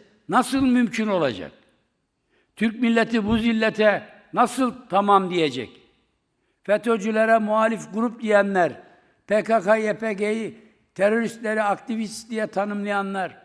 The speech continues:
Türkiye ile müttefikliği nasıl hak edecek?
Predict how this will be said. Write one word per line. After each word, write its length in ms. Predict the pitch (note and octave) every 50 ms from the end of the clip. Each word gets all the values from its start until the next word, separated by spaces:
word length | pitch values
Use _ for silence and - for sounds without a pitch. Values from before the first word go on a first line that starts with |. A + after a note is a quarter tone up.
| _ _ _ _ _ _ _ _ _ -
Türkiye 500 | - B3 C4 A#3+ - - A3 A3+ A3 A3
ile 240 | A#3+ A#3+ A3+ A3 G#3+
müttefikliği 760 | G#3+ G#3 - - A3+ A3+ F#3 G3 A#3 F#3+ A3+ G#3+ G#3+ G#3 F#3
nasıl 280 | G3+ A#3 - - D4+
hak 200 | D4 C4 G#3 -
edecek? 520 | A3 F#3+ E3+ E3 C#3+ B2 C3 G#2+ - -